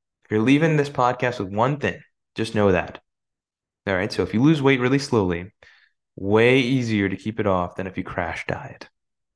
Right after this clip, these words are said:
Your body does not wanna lose weight rapidly. It doesn't. It will do everything in evolution,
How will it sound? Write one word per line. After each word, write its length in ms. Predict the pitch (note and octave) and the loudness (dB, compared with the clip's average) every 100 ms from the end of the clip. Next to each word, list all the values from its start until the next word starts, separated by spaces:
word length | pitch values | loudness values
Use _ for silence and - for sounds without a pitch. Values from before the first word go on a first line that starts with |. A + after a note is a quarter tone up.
| _ - | _ -8
Your 80 | G#2 | 0
body 260 | G#2+ A#2 | 2 2
does 180 | C3 G#2 | 0 -2
not 320 | F#2 F#2 A#2+ | -4 -4 -2
wanna 160 | A#2+ A#2+ | -2 -2
lose 280 | G#2 G2+ G#2 | -2 -2 -2
weight 200 | F#2+ F2+ | -4 -2
rapidly. 540 | F#2 F2 F#2 F#2+ - _ _ _ _ _ _ _ _ _ - | -2 -4 -6 -8 -14 _ _ _ _ _ _ _ _ _ -12
It 140 | A2 | -2
doesn't. 360 | A2 G#2 - - | 2 2 -2 -6
It 60 | A2+ | -2
will 100 | A2+ | 0
do 160 | A2 | 0
everything 400 | - G#2+ B2 B2 | 0 0 0 0
in 80 | A#2 | -2
evolution, 640 | G#2+ G2+ G2+ G2+ G2 G2 | -2 -2 -2 -2 -6 -10